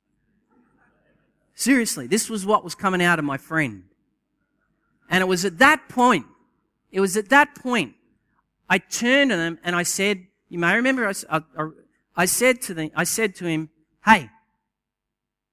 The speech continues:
you're here with me." And there was that awkward silence.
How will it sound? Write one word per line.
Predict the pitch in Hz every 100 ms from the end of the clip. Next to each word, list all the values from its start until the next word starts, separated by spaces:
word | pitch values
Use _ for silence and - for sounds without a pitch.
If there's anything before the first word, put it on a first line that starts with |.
| -
you're | 160 226 240 226
here | 233 226 185
with | 156 139 131
me." | 160 185 156 101 _ _ _ _ _ _ _ _ _ _ _ _ _ _ _ _ _ _ _ _ _ _ _ _ _ _ _ _ _ _ _ _ _ _ _ _ -
And | 151
there | 151
was | 143 147
that | 135 _ _ _ _ _ _ _ _ -
awkward | 123 113 104
silence. | - 117 123 151 180 -